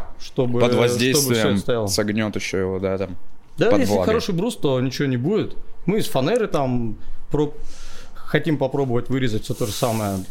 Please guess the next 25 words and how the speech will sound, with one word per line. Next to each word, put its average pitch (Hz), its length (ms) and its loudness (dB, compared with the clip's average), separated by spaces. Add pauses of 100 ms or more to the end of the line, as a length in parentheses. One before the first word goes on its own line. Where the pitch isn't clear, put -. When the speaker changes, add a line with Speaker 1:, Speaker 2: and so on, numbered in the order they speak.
(340)
Speaker 1:
Это 208 200 2
все 240 220 2
очень 208 340 0
изучено, 190 440 0
очень 180 280 0
красиво 170 460 0
и 143 80 -2
на 156 100 -2
самом 180 280 -2
деле 151 160 0
очень 147 260 0
дешево. 107 420 -2 (380)
Вот 156 140 2
эти 190 140 0
все 196 180 -2
сферические 185 480 -2
конструкции, 147 920 -2
это, 139 580 0 (160)
ну, 160 140 0 (400)
не 113 280 -2
знаю, 110 340 -2 (280)
одно 131 220 -2
из 151 100 -2
самых 151 300 0
дешевых 123 460 -2